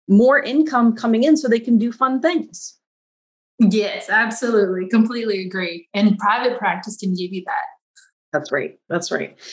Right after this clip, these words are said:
Speaker 1: So if there's, um, first of all, this was, like, so comprehensive, right? Like, and I feel like all of these things that you've said are like, I'm like, "Yes, yes," like, cheering on, like, this is
Speaker 2: <laughs>
Speaker 1: so what I want our listeners to hear.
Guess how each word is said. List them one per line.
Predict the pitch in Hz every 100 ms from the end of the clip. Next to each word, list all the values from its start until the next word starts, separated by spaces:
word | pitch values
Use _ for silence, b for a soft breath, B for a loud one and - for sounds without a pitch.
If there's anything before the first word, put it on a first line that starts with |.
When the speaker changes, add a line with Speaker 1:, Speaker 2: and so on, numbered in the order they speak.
| B 254
Speaker 1:
So | 254 330 311 302 262 -
if | 294 -
there's, | 330 330 302 -
um, | 240 269 262 247
first | 240 403 330
of |
all, | 240
this | 214 269
was, | 302
like, | 254 226
so | - - 277 294
comprehensive, | 277 254 220 220 185 180 -
right? | 190 208 226
Like, | 226
and | 226
I | 233
feel | - 294 302
like | 277
all | - 240 294
of | 277
these | 277 277
things | 247 233
that | 196
you've | 214 196
said | 220 196
are | 190
like, | 180 175 175
I'm | 214
like, | 254 233 -
"Yes, | 277 226 - -
yes," | 285 -
like, | 190 -
cheering | 277 254 247
on, | 240 214 196
like, | 180
this | 208 208
is | 214
Speaker 2:
<laughs> | 311 277 - -
Speaker 1:
so | - 294 302
what | 349 320
I | 294
want | 277
our | 262 240
listeners | 233 233 247 220 208
to | 226
hear. | 208 190 160 160